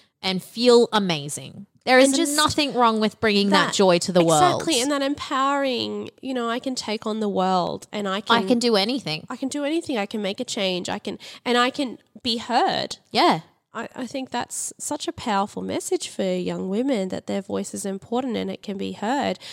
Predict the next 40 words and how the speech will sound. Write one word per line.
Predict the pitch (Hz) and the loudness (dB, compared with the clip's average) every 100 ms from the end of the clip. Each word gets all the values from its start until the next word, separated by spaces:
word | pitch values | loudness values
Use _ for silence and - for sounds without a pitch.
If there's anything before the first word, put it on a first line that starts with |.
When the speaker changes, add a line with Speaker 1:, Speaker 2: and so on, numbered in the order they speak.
| - - | -16 -2
Speaker 2:
Um, | 226 214 - | 0 0 -2
and | 339 | -2
I | 415 494 | 0 0
think | 539 571 | 0 -2
for | - | 0
young | 269 202 208 | 2 2 2
men | 202 208 | 0 2
as | 233 233 | 2 0
well. | - 466 202 180 - - - | 2 4 4 2 -8 -20 -6
Speaker 1:
Yeah, | 196 269 | 4 8
Speaker 2:
I | |
mean, | 466 311 302 | 8 6 4
Speaker 1:
true. | 302 494 - _ _ _ | 6 4 4 _ _ _
Speaker 2:
I, | 247 240 262 226 - - | -6 -4 -4 -6 -12 -20
<laughs> | _ - | _ -14
really, | - 370 330 202 | 0 4 6 4
like, | 262 262 | 4 2
a | 269 | 2
lot | 269 262 | 6 6
of | 240 233 - | 6 2 -8
the | 233 | -4
people | 262 233 208 | -2 0 4
I | 196 208 254 277 311 _ _ | 6 6 6 4 0 _ _
love | 208 190 165 208 - - | 0 2 2 0 -6 -16
from | - - 190 | -8 -2 0
movies | 185 175 180 185 | 0 -2 -2 -4
and | 180 | -2
look | 175 | -4
up | 185 - | -6 -10
to | - 190 349 - - _ _ - | -8 -2 -2 -4 -20 _ _ -8
are | 180 175 | -4 -4
male. | 175 156 185 330 - _ _ _ | -4 -2 -2 -2 -6 _ _ _
Speaker 1:
Yeah. | 202 294 - | -6 -6 -4
Speaker 2:
And | 220 233 | -2 0
I | 220 | 0
don't | 208 214 | -4 -4
see | 208 185 | -2 -2
any | 185 190 | 0 -2
reason | 180 196 269 370 - _ | -2 -6 -6 -8 -10 _
why, | 180 170 165 285 | -4 -2 -2 -4